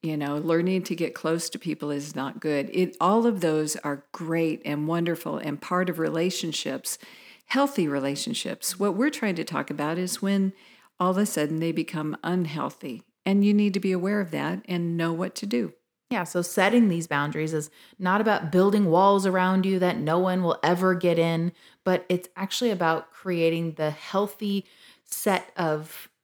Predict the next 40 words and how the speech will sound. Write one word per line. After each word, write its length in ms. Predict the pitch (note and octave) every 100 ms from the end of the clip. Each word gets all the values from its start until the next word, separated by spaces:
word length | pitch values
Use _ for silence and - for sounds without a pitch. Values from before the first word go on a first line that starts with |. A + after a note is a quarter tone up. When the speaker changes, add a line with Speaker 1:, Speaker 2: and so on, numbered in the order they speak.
| _
Speaker 2:
relationship 680 | E3+ D#3+ F3 F3+ G3 F#3+ D3+
do's 280 | F3+ A3 G#3
and 140 | G3
don'ts 340 | F3+ F3 -
that 300 | - D3 C#3+ - -
will 260 | E3 D#3+ -
allow 340 | D#3+ E3 E3
you 440 | D#3+ G#3 A#3+ F3+ F3+ - _ -
to 120 | D#3+
feel 260 | D#3+ C#3
safe 640 | - - C#3+ C3+ A#3+ - - _ _ _
and 160 | D3 C#3+
comfortable 680 | E3+ E3+ G3+ G3 A#3 B3 _ _ _
and 240 | F3+ E3+ D3+
want 320 | F3 A#3+ -
to 180 | D#3+ C#3+
develop 560 | D3+ D3 C3 C3 - - _ -
relationships 640 | D3+ A#2 - C#3+ - C3
with 100 | D3+
the 80 | C#3+
people 320 | - C#3 B2+ C3+
that 200 | C3 -
you're 180 | C3+
spending 320 | B2+ - C3+ C3+
your 120 | C3+
time 260 | - -
with. 140 | - - -
It's 160 | F3 -
ultimately 460 | G3+ A#3+ A3 G3
about 280 | D#3+ D#3+ -
health. 460 | - - - - - _ _ _
Speaker 1:
Julie, 260 | - F#3+ F#3+
there's 220 | F3 E3
a 20 |
quote 340 | F3+ - F#3+ F#3
I 120 | D3+
found 600 | D3+ D3+ D3 C#3+ C#3+ -
by 120 | C#3+
Rachel 580 | C#3+ C#3+ E3+ F3 G3 F#3
Wolchin 720 | D3+ D3 E3 - - - -